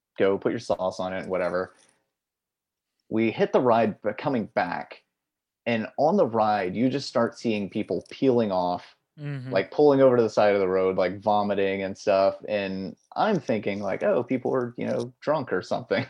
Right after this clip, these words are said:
Speaker 1: <laughs>
Speaker 2: Yeah.
Speaker 1: which that's, that's moped world where you're just like, "Oh, that person that's throwing up is just drunk and
Speaker 2: Yeah,
Speaker 1: riding
Speaker 2: yeah.
Speaker 1: the vehicle." Um, and we get back to the shop, and everyone's still trying to figure out what's going on. Like, everyone is getting sick and
Speaker 2: Yeah.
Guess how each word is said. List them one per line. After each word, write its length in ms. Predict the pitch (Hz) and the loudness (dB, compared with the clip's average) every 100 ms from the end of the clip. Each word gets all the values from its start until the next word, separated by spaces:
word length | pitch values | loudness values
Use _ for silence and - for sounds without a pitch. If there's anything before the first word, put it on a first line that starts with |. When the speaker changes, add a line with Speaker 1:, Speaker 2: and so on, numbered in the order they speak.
| - | -4
Speaker 1:
<laughs> 100 | - | 2
Speaker 2:
Yeah. 80 | 170 | 2
Speaker 1:
which 240 | - - - 233 - _ | 0 -14 -16 -20 -20 _
that's, 300 | 127 120 - | 2 2 -4
that's 240 | - 120 120 | 0 2 2
moped 560 | 117 117 120 101 101 | 2 4 4 2 0
world 420 | - 113 104 104 101 | -2 2 4 2 0
where 80 | 101 | -2
you're 160 | 101 | 0
just 200 | 98 104 | -2 -2
like, 200 | 113 104 | 2 4
"Oh, 220 | - 190 143 | 6 6 6
that 180 | 135 | 4
person 300 | - 151 139 | 4 2 2
that's 140 | 120 - | -2 0
throwing 260 | 127 113 107 | 2 4 2
up 160 | 98 | 0
is 100 | 101 | -2
just 200 | 113 104 - | -2 -4 -4
drunk 360 | 104 101 98 | -2 -2 -2
and 280 | 90 92 98 | -4 -4 -10
Speaker 2:
Yeah, 180 | 170 196 | -2 2
Speaker 1:
riding 160 | 135 127 | 2 0
Speaker 2:
yeah. 120 | 117 | -4
Speaker 1:
the 60 | 104 | -2
vehicle." 440 | 101 92 95 95 _ _ _ _ _ 107 | -2 0 -2 -2 _ _ _ _ _ 0
Um, 640 | 110 104 98 92 92 - _ _ - | 4 4 2 0 -6 -10 _ _ -2
and 640 | 113 110 107 107 101 101 - _ _ _ _ _ - | 0 0 -2 -2 -4 -6 -12 _ _ _ _ _ -6
we 120 | 120 | 0
get 140 | 131 | 2
back 180 | 139 131 | 2 -2
to 80 | 127 | -4
the 80 | 107 | -6
shop, 440 | - 185 175 - | -4 -2 -2 -2
and 140 | 107 104 | -4 -6
everyone's 500 | - 147 165 147 131 | -6 -2 0 0 0
still 180 | - 135 | 0 -2
trying 180 | 123 113 | 0 -4
to 40 | 95 | -2
figure 180 | 110 95 | -2 -2
out 80 | |
what's 140 | 90 - | -2 -6
going 180 | 98 117 | -6 -2
on. 160 | 143 | -2
Like, 220 | 95 92 - | 0 -4 -4
everyone 480 | 113 113 120 120 110 | -4 -2 -2 0 -2
is 120 | 104 | -4
getting 280 | 104 98 95 | -4 -4 -8
sick 420 | - 156 123 - | -4 0 0 -2
and 260 | 95 90 90 - | -10 -10 -12 -14
Speaker 2:
Yeah. 280 | 131 120 | -14 -14